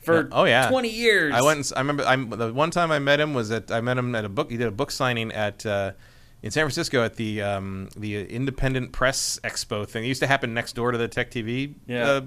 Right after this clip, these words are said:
Speaker 2: office,
Speaker 1: Yeah, yeah.
Speaker 2: remember?
Speaker 1: I remember that.
Speaker 2: I went there in ninety-eight to see him and 'cause he just put a new book out, and, um, like, I thanked him for all the spoken word stuff. He was super nice and super,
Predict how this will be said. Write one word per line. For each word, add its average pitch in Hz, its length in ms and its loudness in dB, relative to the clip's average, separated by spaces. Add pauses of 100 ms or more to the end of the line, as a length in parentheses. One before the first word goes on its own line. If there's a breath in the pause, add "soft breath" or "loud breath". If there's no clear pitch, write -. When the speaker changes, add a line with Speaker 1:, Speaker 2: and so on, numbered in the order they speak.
Speaker 2:
office, 135 140 2
Speaker 1:
Yeah, 156 80 4
yeah. 160 160 4
Speaker 2:
remember? 127 220 -2
Speaker 1:
I 123 60 -4
remember 127 200 -2
that. 117 140 -6 (120)
Speaker 2:
I 120 100 2
went 139 120 6
there 139 140 6
in 131 60 2
ninety-eight 123 580 4 (180)
to 110 100 -4
see 107 220 -2
him 101 220 -4
and 104 120 -6
'cause 101 120 -10
he 107 100 -6
just 110 180 -6
put 110 140 -2
a - 20 -4
new 104 140 -4
book 107 280 -4
out, 92 280 0 (140)
and, 98 360 -8
um, 92 600 -8 (100)
like, 95 220 -6
I 95 80 -4
thanked 107 260 -6
him 104 140 -4
for 101 440 -4
all 107 160 -2
the 98 80 -6
spoken 139 280 -4
word 151 160 0
stuff. - 160 -6
He 113 60 -2
was 101 140 -6
super 143 280 -4
nice 101 320 -2
and 98 100 -12
super, - 260 -10